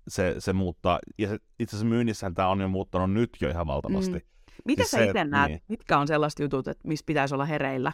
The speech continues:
Speaker 2: jos haluaa oikeasti niinku olla vähän niinku edelläkävijä tai ei edes edelläkävijä, vaan pysyä mukana matkassa?
Speaker 1: Nyt, nyt pitäisi vaan opetella käyttää. Siis
Speaker 2: Joo.
Speaker 1: si-, sille, että, että chat G P T, se,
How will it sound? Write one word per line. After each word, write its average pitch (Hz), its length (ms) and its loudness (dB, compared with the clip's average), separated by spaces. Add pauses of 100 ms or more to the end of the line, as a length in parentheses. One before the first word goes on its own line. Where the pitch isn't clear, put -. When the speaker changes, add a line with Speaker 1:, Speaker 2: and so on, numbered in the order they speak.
Speaker 2:
jos 165 180 0
haluaa 139 260 0
oikeasti 127 440 -2
niinku 131 400 -4 (360)
olla 147 200 0
vähän 160 200 0
niinku 143 320 -2 (400)
edelläkävijä 165 640 4
tai 156 200 2
ei 180 80 2
edes 175 140 0
edelläkävijä, 180 560 0
vaan 160 120 2
pysyä 170 200 -2
mukana 170 380 2
matkassa? - 480 -4 (760)
Speaker 1:
Nyt, 196 200 -2 (140)
nyt 160 320 -2
pitäisi 196 260 0
vaan 139 140 6
opetella 78 420 -4 (100)
käyttää. 76 380 -6
Siis 147 200 2
Speaker 2:
Joo. 151 120 0
Speaker 1:
si-, 117 60 -16
sille, 160 180 2
että, 135 260 2
että 113 260 0 (340)
chat 151 160 -2
G - 40 -16
P 127 260 0
T, 110 200 2
se, 110 240 2